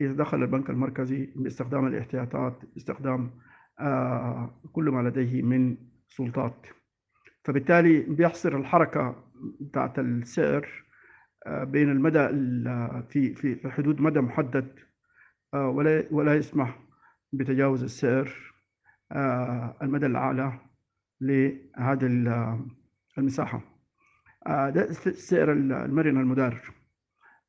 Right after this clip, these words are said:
آم، طيب، ما هي المزايا لسعر الصرف ال-، المعوم أو المحرر بالكامل؟ هنالك بعض المزايا و-، أو بعض الإيجابيات لهذه السعر. طبعا نحن عشان ما نظلم،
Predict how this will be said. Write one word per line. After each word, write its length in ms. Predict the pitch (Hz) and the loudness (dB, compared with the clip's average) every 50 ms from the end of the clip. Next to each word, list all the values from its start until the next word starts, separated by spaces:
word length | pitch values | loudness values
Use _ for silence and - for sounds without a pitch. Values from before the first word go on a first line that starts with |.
| _ - | _ -2
آم، 680 | 147 139 139 135 135 135 135 135 139 135 131 127 - - - | 0 2 4 4 4 4 2 2 0 0 -2 -2 -4 -4 2
طيب، 200 | - 175 160 127 - - 147 - | 4 4 4 4 2 -4 -6 -2
ما 180 | 160 160 185 196 | 0 2 4 4
هي 100 | 214 220 | 4 4
المزايا 640 | 196 170 170 147 - 165 170 170 170 170 165 165 160 - - - _ _ _ _ | 4 2 2 0 0 0 0 0 0 0 0 -2 -4 -6 -12 -20 _ _ _ _
لسعر 800 | - 143 143 143 147 147 151 151 - - - - - 156 143 131 | -4 -2 2 4 4 4 4 2 0 -6 -14 -8 -4 -2 0 0
الصرف 600 | 127 123 - - - 139 135 139 - - - _ _ _ _ _ _ _ _ _ _ _ _ _ _ _ _ _ - | -2 -4 -6 -4 -4 -2 -2 -4 -6 -10 -18 _ _ _ _ _ _ _ _ _ _ _ _ _ _ _ _ _ -6
ال-، 400 | 165 147 131 127 123 123 120 120 120 120 110 117 113 - 131 | -2 -2 0 0 0 0 0 0 0 -2 -2 -2 -4 -4 -4
المعوم 640 | 131 135 - 147 156 147 131 127 147 147 135 - - _ _ _ | -2 0 2 2 2 2 2 -2 -4 -4 -6 -10 -14 _ _ _
أو 220 | - 151 139 135 | -4 -2 0 0
المحرر 420 | 131 117 120 - - 143 131 127 127 | 0 0 -2 -2 -2 -2 -2 -4 -4
بالكامل؟ 540 | 120 123 127 123 - 147 131 123 107 - - - - _ _ _ _ _ _ - - - - _ - - | -6 -6 -6 -4 -4 -2 0 0 -2 -4 -8 -16 -20 _ _ _ _ _ _ -20 -20 -20 -20 _ 0 2
هنالك 280 | 165 190 240 262 240 226 | 4 6 6 4 4 4
بعض 200 | 202 208 202 196 | 2 2 2 2
المزايا 640 | 185 170 160 147 143 180 175 160 160 165 170 170 - - - _ _ | 2 2 2 0 0 0 0 0 0 0 -2 -4 -8 -14 -20 _ _
و-، 400 | - 135 135 135 135 123 - - | -4 -2 -2 0 -2 -2 -2 -2
أو 120 | 170 165 151 | 0 2 4
بعض 180 | 165 170 170 | 4 4 4
الإيجابيات 640 | 156 147 - - 123 147 143 131 139 143 147 165 - - | 2 0 0 -2 -2 -2 -2 0 0 0 0 0 -2 -2
لهذه 280 | 117 127 139 147 139 | -2 -2 -2 -2 -4
السعر. 320 | 131 117 - - 175 190 - | -6 -6 -6 -4 -4 -4 -4
طبعا 300 | - - 185 165 156 165 | -4 -4 -4 -2 -2 -2
نحن 380 | 214 247 - 170 175 170 196 175 | -2 -2 -4 -4 -4 -4 -2 -2
عشان 440 | 156 156 - - - - - 151 | -2 -2 -4 -6 -12 -8 -4 -2
ما 120 | 143 147 147 | 0 2 2
نظلم، 280 | 147 147 139 143 139 | 2 2 0 -2 -4